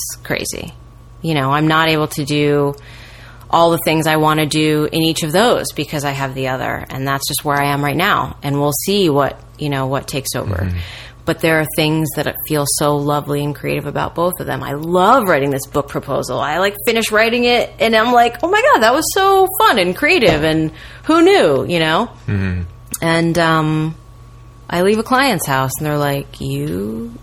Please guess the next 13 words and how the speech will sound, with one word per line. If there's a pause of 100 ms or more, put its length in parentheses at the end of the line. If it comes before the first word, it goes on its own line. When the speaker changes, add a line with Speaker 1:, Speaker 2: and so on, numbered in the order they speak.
(120)
Speaker 1:
I
can't
believe
what
we
just
did,"
and (720)
that
feels
great. (200)
And (760)
I